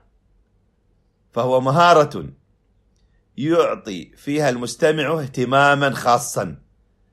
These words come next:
اهتماما مقصودا لما تتلقاه أذنه من أصوات، فهو أعلى من السماع، الاستماع.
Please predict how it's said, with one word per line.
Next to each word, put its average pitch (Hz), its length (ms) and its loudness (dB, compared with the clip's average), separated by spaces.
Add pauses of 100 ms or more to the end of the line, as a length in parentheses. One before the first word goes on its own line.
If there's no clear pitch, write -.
(420)
اهتماما 143 600 0
مقصودا 156 600 0
لما 143 360 0
تتلقاه 135 880 0
أذنه 151 340 -2
من 139 140 -6
أصوات، 123 500 -2 (1800)
فهو 117 260 -4
أعلى 180 460 6
من 160 140 -2
السماع، 107 600 -4 (400)
الاستماع. 95 720 -8